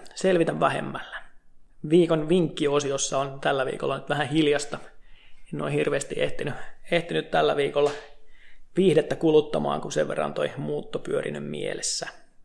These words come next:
Breaking Badin sain alkuviikosta maaliin. Ja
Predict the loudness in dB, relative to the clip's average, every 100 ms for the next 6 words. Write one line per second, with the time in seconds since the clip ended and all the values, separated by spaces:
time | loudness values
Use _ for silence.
0 | -14 -16 -18 -20 -8 2 4 4 0 0
1 | 0 0 0 -2 -2 -2 -4 -4 -2 -2
2 | -2 -4 -4 -4 -2 0 0 0 -2 -4
3 | -6 -10 -20 -20 -20 -18 -18 -10 -4